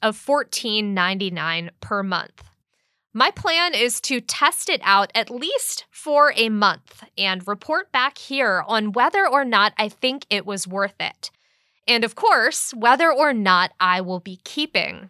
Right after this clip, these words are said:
the service. Meta verified users get the verified badge on Instagram, access to account support, active impersonation monitoring, and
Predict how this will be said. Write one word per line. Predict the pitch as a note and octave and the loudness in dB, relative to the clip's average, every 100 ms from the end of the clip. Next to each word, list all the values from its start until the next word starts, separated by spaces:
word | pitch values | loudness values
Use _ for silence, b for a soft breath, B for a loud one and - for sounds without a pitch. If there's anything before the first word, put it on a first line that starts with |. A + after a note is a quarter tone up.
| _ | _
the | F#3+ | -8
service. | G#3 G#3 F3+ E3+ - - - - _ _ _ _ _ _ - | -4 -2 -4 -6 -12 -10 -10 -10 _ _ _ _ _ _ -2
Meta | A3 C4 F4 F4 A#3 | 4 4 4 4 4
verified | A#3 B3 C#4 A3+ G3+ | 4 4 2 2 2
users | G3+ G3 F#3 F3+ F3 - | -2 -4 -4 -6 -8 -2
get | A#3 C4 A#3+ | 0 0 -2
the | B3+ | -4
verified | F#3+ G#3 C4+ F#4+ F4 E4 B3 - | 0 0 0 0 0 -2 -2 0
badge | G#3 D#3+ G2 G#3 - | 2 0 -4 -8 -6
on | G#3 A3 | -4 -2
Instagram, | G3 G3+ - G3 - C#3+ - - _ - | -2 -6 -6 -10 -12 -14 -18 -20 _ 0
access | F#3 - - C#4+ D#4 - | 0 0 0 2 2 -2
to | - D4 C#4+ D4 | -4 -2 -2 -2
account | A#3 - A#3+ A#3+ - | -4 -4 -4 -4 -4
support, | - - D#4+ C4 F3 - - - _ _ - | -6 -4 -6 -6 -6 -8 -14 -16 _ _ 0
active | A#3 - E4+ E4+ | 0 0 -2 -2
impersonation | A#3 A#3 - C4 - G#3+ C4+ E4 A3 F3+ | -2 -6 -4 -4 -2 -2 -2 -2 -4 -4
monitoring, | E3+ F3 F#3 F3+ E3 G2 - A3+ _ _ _ - | -4 -4 -4 -6 -6 -10 -12 -18 _ _ _ -2
and | D#4+ A4 | 0 0